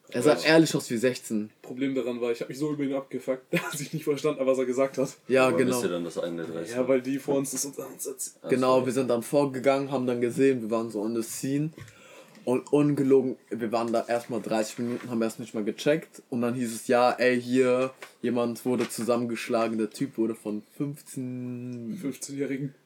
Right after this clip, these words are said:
Speaker 1: fünfzehnjährigen, man weiß nicht wie viele, aber es waren schon mehrere.
Speaker 3: Es hieß zehn, fünfzehn Leute, so.
Speaker 1: Ja, zehn, fünfzehn Leute wurde er gejumpt.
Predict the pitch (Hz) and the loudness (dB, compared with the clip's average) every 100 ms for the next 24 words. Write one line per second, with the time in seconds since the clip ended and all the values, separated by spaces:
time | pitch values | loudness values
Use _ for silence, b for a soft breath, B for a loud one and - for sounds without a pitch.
0 | _ 160 151 - 120 117 117 127 113 110 | _ 0 0 -2 0 0 0 -2 -2 2
1 | 120 131 117 110 139 143 135 110 107 113 | 2 0 -10 -10 -4 2 4 4 0 0
2 | 110 - 120 117 117 113 117 117 113 127 | -2 -2 -4 -4 -6 -4 -4 -4 0 4
3 | 143 - - - - 131 123 - 131 131 | 4 2 -12 -18 -6 -4 -4 0 2 2
4 | 127 123 - 98 92 110 107 110 107 107 | 0 -6 -6 -8 -8 -8 -10 -2 0 0
5 | - 135 139 139 127 127 127 113 113 107 | 2 2 0 -10 -2 0 0 -2 0 2
6 | 104 95 104 107 110 - | 0 -2 -2 -2 -4 -12